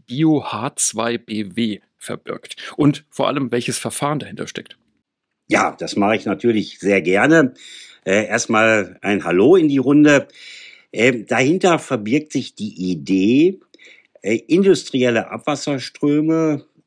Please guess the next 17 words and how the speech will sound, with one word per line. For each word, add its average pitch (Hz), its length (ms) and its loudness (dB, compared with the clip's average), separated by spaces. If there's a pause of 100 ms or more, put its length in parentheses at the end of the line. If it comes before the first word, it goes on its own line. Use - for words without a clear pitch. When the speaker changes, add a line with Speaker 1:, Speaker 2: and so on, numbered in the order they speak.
(200)
Speaker 2:
mit 117 460 2
Algen 147 680 4
und 110 200 -4
Bakterien, 127 640 0
in 101 80 -2
dem 113 200 0
Fall 90 220 -4
Purpurbakterien, 139 1600 0
umzusetzen, 175 1160 -2
also 95 180 -8
auch - 320 -16
zu - 160 -14
reinigen 160 680 -2 (340)
und - 180 -2
gleichzeitig 151 920 0
dabei 113 640 0 (680)
dieses 113 540 -2